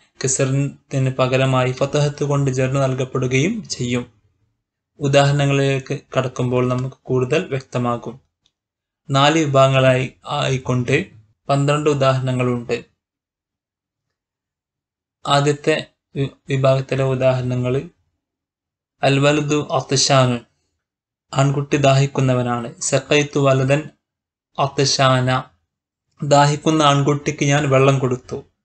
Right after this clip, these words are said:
ലാ തബ്ഖൽ അലാ അത്ഷാന, ദാഹിക്കുന്നവനോട് നീ പിശുക്ക് കാണിക്കരുത്. അൻത അസ്ബഖു മിന്നി, താങ്കൾ എന്നേക്കാൾ മുന്നിലെത്തിയവനാണ്. ലം യകുൻ ഗൈറുക അസ്ബഖ മിന്നി,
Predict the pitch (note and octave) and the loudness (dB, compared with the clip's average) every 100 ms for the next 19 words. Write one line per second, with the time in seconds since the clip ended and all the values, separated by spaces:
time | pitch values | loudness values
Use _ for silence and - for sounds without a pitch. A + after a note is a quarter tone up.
0 | _ _ _ _ _ _ _ _ C3+ D3+ | _ _ _ _ _ _ _ _ 0 2
1 | E3 D#3 C#3 C#3+ D#3 C#3+ - C3+ C3+ C3+ | 4 4 4 2 0 0 2 4 4 0
2 | - B2+ - A#2+ A#2+ A2 _ _ _ _ | -2 -4 -2 -2 -2 -8 _ _ _ _
3 | _ C3+ C3 C#3+ C#3 D3+ D3 C#3+ C#3+ C#3+ | _ 2 2 2 0 -2 0 0 0 2
4 | C#3+ C#3+ C#3+ E3 F#3 D3 C3+ D3 - G3 | 2 2 2 0 -2 -2 0 0 2 2
5 | C3 C3 C3 B2+ A#2 - G#2 _ _ _ | 2 0 -2 -4 -4 -6 -10 _ _ _
6 | _ _ _ _ _ _ _ _ _ _ | _ _ _ _ _ _ _ _ _ _
7 | - C#3+ D3 - E3+ E3 - _ C#3+ - | -2 0 0 0 0 0 -6 _ -4 -2
8 | - D3 - C3+ B2+ B2+ B2+ B2 - _ | 2 2 2 0 2 2 0 -2 -10 _
9 | _ _ _ _ C#3+ C#3+ D3+ E3 D#3 C#3+ | _ _ _ _ 2 4 6 4 4 0
10 | D3+ C#3+ D3 D3 D3 - C3+ C#3+ D3+ D#3 | 0 -2 0 0 -2 -2 2 4 4 2
11 | - C#3 C3 C3 B2 A#2+ A#2+ - _ _ | 2 2 2 0 -2 -4 -8 -14 _ _
12 | C#3+ E3 F3 E3 E3 D#3+ D3+ C#3 C3+ C#3 | 0 2 4 2 2 0 2 2 2 0
13 | C3+ C#3 - C3+ - C#3 C3+ - D#3 - | -2 -4 -4 -4 -2 0 -2 2 0 0
14 | - C3 B2+ B2 B2+ | -4 -4 -2 0 0